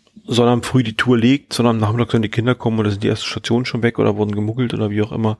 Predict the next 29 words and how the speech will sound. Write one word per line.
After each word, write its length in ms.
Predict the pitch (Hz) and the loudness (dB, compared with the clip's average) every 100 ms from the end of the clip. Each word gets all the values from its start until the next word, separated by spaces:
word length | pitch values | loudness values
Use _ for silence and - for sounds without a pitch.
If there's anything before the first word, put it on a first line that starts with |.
| - | -4
Also 260 | 107 107 107 | -2 0 -2
das 160 | 110 | -2
Ganze 260 | - 110 123 | 0 2 2
läuft 300 | 107 107 - | 0 0 -4
wirklich 340 | 113 113 - | -4 -4 -2
rein, 380 | 98 104 104 107 _ _ - _ _ - | 2 2 0 -4 _ _ -20 _ _ -4
rein, 400 | 104 107 107 104 | 0 2 0 -2
äh, 280 | 107 104 107 | -2 -2 -2
digital 640 | 117 110 104 - 101 131 | -4 -4 -6 0 2 2
ab. 360 | 143 135 - - _ _ _ | 2 -2 -6 -20 _ _ _
Das 220 | - 107 135 | -10 -6 -6
ist 120 | - | -6
im 60 | 120 | -6
Prinzip 540 | - 113 - 113 - | -8 -6 -2 -2 0
das, 260 | 113 110 - | 0 0 -2
was 220 | 110 113 | -2 0
wir 120 | 110 | 0
vielleicht 300 | - 107 - | 0 -2 -2
früher 340 | - 135 123 | -2 2 2
gemacht 380 | 113 107 107 - | 2 0 -2 -2
haben, 140 | 110 110 | -4 -2
wirklich 320 | 107 - 113 | -6 -6 -6
mit, 240 | 107 - | -6 -4
mit 180 | 104 - | -6 -2
Zettel 260 | - - 110 | -4 -2 -4
und 120 | 110 | -2
Stift 340 | - - - | -2 -4 -2
und 120 | 113 107 | -4 0
Kompass, 500 | 113 107 107 - | 0 2 0 0